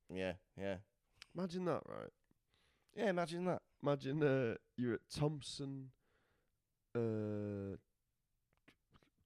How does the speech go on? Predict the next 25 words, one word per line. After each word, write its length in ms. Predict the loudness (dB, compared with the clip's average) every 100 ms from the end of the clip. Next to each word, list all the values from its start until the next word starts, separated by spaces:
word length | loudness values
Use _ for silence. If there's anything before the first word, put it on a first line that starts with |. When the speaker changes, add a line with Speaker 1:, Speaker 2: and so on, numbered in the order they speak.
| -20 _ _ _
Speaker 2:
cartoon 840 | 0 4 4 2 0 0 0 -4 -6 -4
comic 220 | -2 -2
book 360 | -4 -6 -8 -20 _ _ _
offices, 520 | -8 -8 -14 -14 -16 -14
yeah? 160 | -16 -16 -10 -2
Speaker 1:
Right, 160 | -2 0
listeners, 380 | -2 -2 -6 -2
imagine 600 | 2 4 4 4 -2 0
you 120 | 4
were 120 | 6 6
at 100 | 4 -4
Thompson 680 | 4 4 4 -2 -2 -2 -2
cartoon 760 | 2 6 6 4 2 4 4 0 -2
comic 260 | 0 0 0
book 440 | -4 0 2 2 2
offices. 680 | 2 2 -2 -8 -12 -14 -16 -12
Speaker 2:
Right. 260 | -8 -8 -10 -20 -18 -4
Speaker 1:
Okay. 220 | 0 0 -4 _ -20 _
Speaker 2:
Right, 400 | 6 10 12 12 10
pitch 280 | 8 6 6
meeting. 520 | 2 4 4 0 -4 -8 _
What 160 | -6 -4
have 80 | -2
you 100 | 0
got? 340 | 4 6 4